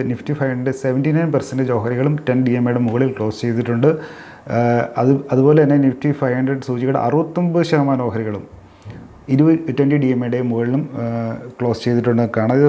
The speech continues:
റീസെൻ്റായിട്ട് നോക്കുമ്പോൾ ഇത്രയും വലിയൊരു ഹയർ റേഷ്യോ റീസെൻ്റായിട്ട് പാസ്റ്റിൽ, ആ, കഴിഞ്ഞ ആഴ്ചയാണ് രേഖപ്പെടുത്തിയിട്ടുള്ളത്. ഇപ്പോൾ ഷോർട്ട് ടൈം മൂവിങ് ആവറേജ് മുകളിൽ നിൽക്കുന്ന ഒരു ബുള്ളിഷ് ട്രെൻഡിനെ സൂചിപ്പിക്കുന്ന അടിവരയിടുന്ന ഒരു ഘടകം തന്നെയാണ്. നേരത്തെ സൂചിപ്പിച്ച പോലെ തന്നെ എഫ് ഐയുടെ ലോങ് ഷോർട്ട്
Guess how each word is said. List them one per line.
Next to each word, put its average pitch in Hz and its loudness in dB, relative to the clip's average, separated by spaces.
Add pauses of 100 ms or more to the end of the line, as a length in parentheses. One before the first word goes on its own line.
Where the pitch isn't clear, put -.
റീസെൻ്റായിട്ട് 139 2
നോക്കുമ്പോൾ 131 0
ഇത്രയും 135 0
വലിയൊരു 127 0
ഹയർ 127 -4
റേഷ്യോ 120 -8 (180)
റീസെൻ്റായിട്ട് 123 -4 (800)
പാസ്റ്റിൽ, 131 0 (420)
ആ, - 0 (540)
കഴിഞ്ഞ 135 6
ആഴ്ചയാണ് 120 0
രേഖപ്പെടുത്തിയിട്ടുള്ളത്. 113 0 (580)
ഇപ്പോൾ 147 6
ഷോർട്ട് 139 6
ടൈം 160 4 (180)
മൂവിങ് 156 6
ആവറേജ് 151 4 (100)
മുകളിൽ 143 2
നിൽക്കുന്ന 139 -2
ഒരു 151 2
ബുള്ളിഷ് 135 -4
ട്രെൻഡിനെ 135 -2
സൂചിപ്പിക്കുന്ന 131 0
അടിവരയിടുന്ന 127 0
ഒരു 120 -2
ഘടകം 120 -2
തന്നെയാണ്. 120 0
നേരത്തെ 131 -2
സൂചിപ്പിച്ച 127 -2
പോലെ 123 0
തന്നെ 131 0 (640)
എഫ് - 0
ഐയുടെ 151 8
ലോങ് 139 4
ഷോർട്ട് 139 0